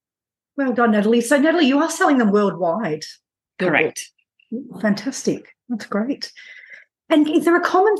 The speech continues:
Speaker 1: theme? They're different stories, the three books you've written.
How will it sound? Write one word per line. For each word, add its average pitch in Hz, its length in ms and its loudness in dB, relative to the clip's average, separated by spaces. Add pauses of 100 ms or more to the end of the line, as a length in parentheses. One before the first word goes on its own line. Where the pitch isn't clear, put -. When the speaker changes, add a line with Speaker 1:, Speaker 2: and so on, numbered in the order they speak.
(180)
Speaker 1:
theme? 202 240 4
They're 214 100 4
different 214 460 -2
stories, 185 680 -2
the 208 100 0
three 190 360 -6
books 185 300 -10
you've 170 140 -6
written. 226 380 -2